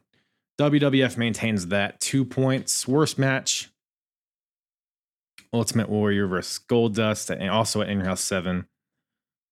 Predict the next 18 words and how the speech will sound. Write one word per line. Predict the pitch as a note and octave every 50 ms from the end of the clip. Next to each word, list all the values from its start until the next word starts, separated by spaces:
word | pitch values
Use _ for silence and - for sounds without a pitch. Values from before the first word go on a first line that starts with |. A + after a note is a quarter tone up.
| _ _ _ _ _ _ _ _ _ _ _ _ _ _ _
I | - A2
don't | C#3+ D3+
think | - F3+ D#3+ -
anything | G3 G3 F3+ G3 F#3+
was | F3 C3
worse | A#2+ C3 D3+ D3 -
than | - B2
that | A#2 B2 C3+ A#2
on | G2 G#2
this | C3 C3+
show. | - - F2 D#2 D2+ D#2 - - _ _ _ _ _ _ _ _ _ _ _ _ _ _ _ _ _ _ -
What | - -
was | - C3+ A2+
the | G#2+
worst | F#2 F2 F#2 F2 -
match | - E2 D#2+ - -
of | -
this? | C2 D2 - - - -